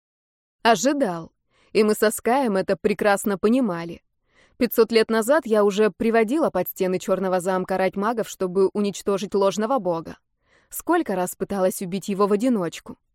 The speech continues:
Наверное, столько же, сколько умирала сама. Разумеется, Вайтер предвидел наше появление, как и то, что я вновь пойду к башне с кристаллом реальности, потому что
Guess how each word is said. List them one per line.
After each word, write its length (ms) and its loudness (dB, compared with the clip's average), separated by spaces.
Наверное, 500 2
столько 400 2
же, 120 -4
сколько 560 2
умирала 520 4
сама. 460 -2
Разумеется, 640 0
Вайтер 380 0
предвидел 540 0
наше 280 -2
появление, 720 0
как 180 -2
и 60 2
то, 160 -2
что 180 -4
я 220 0
вновь 280 -2
пойду 320 2
к 60 -8
башне 380 0
с 40 -10
кристаллом 540 -2
реальности, 640 0
потому 320 -2
что 340 0